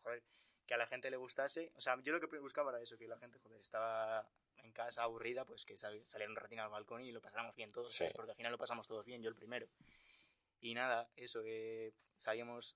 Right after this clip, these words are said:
Speaker 1: treinta minutos, luego ponía un poquito de música y a las nueve así pa' casa.
Speaker 2: Es, eh, yo creo que es, y creo que todos estaréis de acuerdo conmigo, que al final no es solo el talento, sino el, la forma de llegar a las personas, el ser buena gente, eh, también lo que te hace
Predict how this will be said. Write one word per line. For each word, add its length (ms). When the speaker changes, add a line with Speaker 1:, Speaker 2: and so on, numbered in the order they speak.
Speaker 1:
treinta 260
minutos, 360
luego 180
ponía 180
un 40
poquito 220
de 60
música 340
y 80
a 60
las 260
nueve 180
así 140
pa' 140
casa. 180
Speaker 2:
Es, 160
eh, 320
yo 140
creo 160
que 60
es, 100
y 180
creo 200
que 140
todos 220
estaréis 340
de 60
acuerdo 240
conmigo, 360
que 80
al 60
final 420
no 180
es 60
solo 160
el 80
talento, 340
sino 380
el, 160
la 180
forma 240
de 60
llegar 180
a 40
las 100
personas, 440
el 80
ser 200
buena 240
gente, 420
eh, 380
también 260
lo 80
que 100
te 100
hace 360